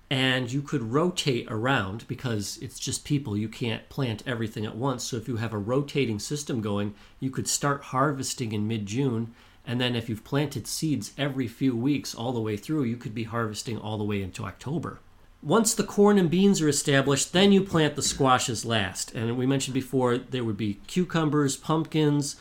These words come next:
summer squash, and even watermelons, but those came along post-European contact. And they, the leaves, once they get going, they just spread everywhere. So you want to make sure that the corn and beans are established before you get those going, because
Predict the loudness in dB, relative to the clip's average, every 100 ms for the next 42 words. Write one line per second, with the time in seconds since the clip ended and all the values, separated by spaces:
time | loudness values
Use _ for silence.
0 | -16 -6 0 2 2 2 0 2 4 4
1 | 0 -6 -10 -20 -6 0 2 4 4 6
2 | 6 6 6 4 0 -2 -4 -4 -4 -2
3 | 0 0 2 0 -2 -4 -4 -6 -8 -6
4 | -8 -6 -4 -4 -4 -8 -10 -16 -20 -20
5 | -12 -2 2 2 0 -6 0 4 6 4
6 | 2 -2 2 4 4 2 -2 -2 0 0
7 | 0 0 0 2 2 2 0 -2 -4 -4
8 | -4 -4 -2 -4 -4 -2 -2 -4 -8 -12
9 | -12 -6 -4 0 2 2 2 0 0 0
10 | 0 -8 -6 -2 0 0 0 -2 -4 -8
11 | -6 -4 -4 -8 -10 -10 -6 -6 -6 -8
12 | -8 -8 -8 -10 -10 -10 -14 -18 -10 -8
13 | -2 -2 -2 -4